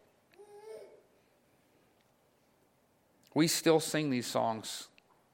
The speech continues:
these psalms. We pray them and sing them and read them and learn from them three thousand years later. His hardships were not for nothing.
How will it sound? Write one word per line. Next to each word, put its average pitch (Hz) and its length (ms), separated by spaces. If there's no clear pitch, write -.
these 131 200
psalms. 120 720
We 123 120
pray 147 320
them 120 180
and 110 100
sing 151 360
them 120 180
and 113 120
read 151 320
them 139 160
and 120 160
learn 123 160
from 123 160
them 113 100
three 147 320
thousand 131 560
years 113 300
later. 104 320
His - 160
hardships 147 500
were 123 100
not 120 240
for 110 120
nothing. 120 480